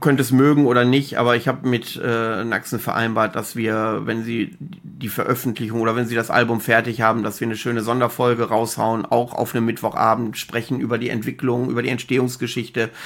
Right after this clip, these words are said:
Wir brauchen ja keine no-, komplett neue Folge mit Naxen gestalten, weil wir die ja schon gemacht haben, die übrigens sehr erfolgreich lief. Äh, auf Spotify war das letztes Jahr die meistgehörte Folge.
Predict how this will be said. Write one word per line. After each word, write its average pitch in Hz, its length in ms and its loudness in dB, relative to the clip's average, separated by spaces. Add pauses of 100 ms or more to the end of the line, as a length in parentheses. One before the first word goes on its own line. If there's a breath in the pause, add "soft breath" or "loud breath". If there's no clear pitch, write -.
(140)
Wir 131 100 4
brauchen 139 320 4
ja 123 80 4
keine 131 220 2
no-, 123 160 2
komplett 131 340 0
neue 131 220 2
Folge 127 320 0
mit 120 100 0
Naxen 123 340 -2
gestalten, 120 540 2
weil 113 140 4
wir 117 60 4
die 113 80 2
ja 113 80 4
schon 120 140 0
gemacht 135 300 4
haben, 143 180 4
die 123 60 0
übrigens 117 320 0
sehr 135 140 4
erfolgreich 123 500 0
lief. 147 400 -4 (480 loud breath)
Äh, 120 140 6
auf 117 220 2
Spotify 131 600 0
war 120 80 2
das 117 180 -2
letztes 131 420 -4
Jahr 120 260 4
die 113 120 -2
meistgehörte 113 720 0
Folge. 143 580 0